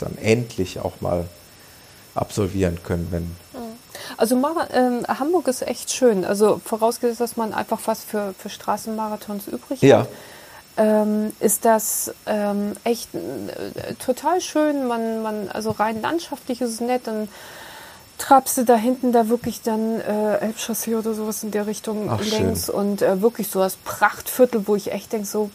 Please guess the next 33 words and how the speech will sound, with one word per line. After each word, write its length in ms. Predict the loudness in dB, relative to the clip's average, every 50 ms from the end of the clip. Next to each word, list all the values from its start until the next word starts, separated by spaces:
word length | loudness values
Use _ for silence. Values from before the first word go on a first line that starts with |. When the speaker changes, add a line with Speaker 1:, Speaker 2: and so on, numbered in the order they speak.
| -14 -16 -8
Speaker 2:
"Boah, 320 | -4 -2 0 2 2 0 0 -2
sitzt 360 | -6 -8 -8 -10 -14 -16 -8 -2
hier 200 | 0 0 0 0
Geld", 520 | 0 0 0 2 2 2 2 0 0 -4
und, 180 | -4 -2 4 8
Speaker 1:
Ja. 300 | 10 10 10 10 8 2 -2 -10 -14 -14 -14 -14 -14 -8 -2
Speaker 2:
ähm, 480 | 0 2 2 2 2 0 -2 -4 -4 -2 -2
ist 220 | -2 0 0 -2 2
toll. 240 | 4 4 4 4 2 -2 -8 -2
Also 420 | 0 2 4 8 8 8 8 8 6 2
ist 160 | -2 -4 -4
Speaker 1:
Freu 240 | 0 2 4 4 4
Speaker 2:
echt 140 | 4 2 -2
Speaker 1:
ich 60 | -2
Speaker 2:
schön. 100 | 0 0
Speaker 1:
mich. 80 | 0 0
Speaker 2:
Und 100 | 0 0
wenn 140 | 2 2 2
du 160 | 0 0 2
Hamburg 320 | 0 2 2 2 2 0
magst, 420 | -2 -4 -4 -4 -6 -6 -8 -6 -6
das 120 | -4 -4 -4
ist 140 | -6 -2
noch 140 | -2 -4 -4
viel 200 | -4 -6 -8 -8
schöner. 480 | -8 -6 -6 -4 -4 -2 -4 -4 -4 -2
Also 160 | -2 0 0
Speaker 1:
Ja, 60 | -2
Speaker 2:
es 100 | -2 -4
ist 60 | -6
Speaker 1:
klar. 140 | -4 -2 0
Speaker 2:
echt, 380 | 0 -2 -4 -8 -16 -14 -8 -6
ähm, 180 | -6 -6 -6